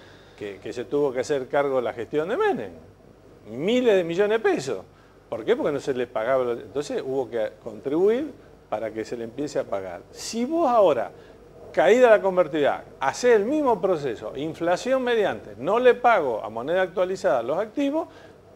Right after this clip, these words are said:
los juicios que va a tener el Estado desde el punto de vista de no cumplir con esa obligación, te repito,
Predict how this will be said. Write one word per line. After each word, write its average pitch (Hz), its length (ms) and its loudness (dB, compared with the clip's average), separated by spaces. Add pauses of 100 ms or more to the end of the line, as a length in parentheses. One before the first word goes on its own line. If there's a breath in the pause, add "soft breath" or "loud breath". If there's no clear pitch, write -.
los 107 120 -14
juicios 202 520 -6
que 117 80 -6
va 160 100 -2
a 160 80 -8
tener 151 320 -8
el 123 160 -4
Estado 101 540 -6
desde 110 220 -4
el 104 40 -8
punto 156 460 -8
de 127 100 -4
vista 127 300 -8
de 107 140 -10
no 151 160 -6
cumplir 143 440 -10
con 113 140 -8
esa 135 200 -8
obligación, 147 460 -6 (160)
te 107 100 -12
repito, 139 540 -6